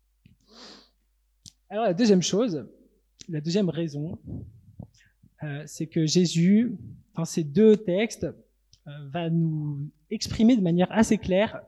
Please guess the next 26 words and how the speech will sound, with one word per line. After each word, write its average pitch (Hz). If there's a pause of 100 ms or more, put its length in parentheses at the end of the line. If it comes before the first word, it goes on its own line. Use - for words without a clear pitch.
les 156
raisons 185
de 160
sa 156
venue. 135
Pourquoi -
est-ce -
que 165
Jésus 139 (580)
est 160
venu 143
dans 135
le 127
monde ? 110 (1900)
Et 175
la 170
raison 160
principale, 165 (600)
ça -
apparaît 143
très -
clairement 170
dans 135
les 135
deux 160
passages, 147